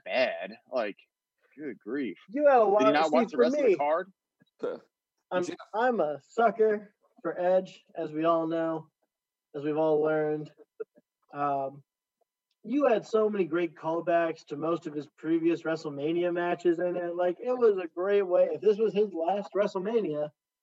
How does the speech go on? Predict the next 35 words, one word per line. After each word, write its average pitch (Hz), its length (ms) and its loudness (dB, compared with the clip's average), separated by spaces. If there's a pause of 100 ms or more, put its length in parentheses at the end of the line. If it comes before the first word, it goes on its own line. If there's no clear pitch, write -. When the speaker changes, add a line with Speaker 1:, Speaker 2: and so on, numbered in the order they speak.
(100)
Speaker 2:
I 131 40 -14
don't 180 260 -2
think 190 180 -4
it 151 100 0
is 147 380 2
'cause 139 120 -6
he 139 80 -14
signed 160 280 -4
a - 40 -10
three-year 147 400 -6
deal. 143 340 -4 (480)
But 160 120 2
if 139 100 0
this 214 180 4
is 147 100 -10
it, 214 280 2 (1000)
like, 151 380 2 (220)
you've 165 280 -4
paid 180 360 0 (200)
homage 185 580 -2
to 156 200 -4
every 175 280 0
match 175 280 -2
he's 185 160 -8
had 180 200 2
on 180 120 -4
that 175 200 -4
stage. 180 680 -2
He 135 100 -14
showed 175 300 -4
it 156 80 -2
off. 170 280 4
Like, 151 180 -2
it's - 180 -2 (760)
Speaker 3:
Yeah. 120 240 -18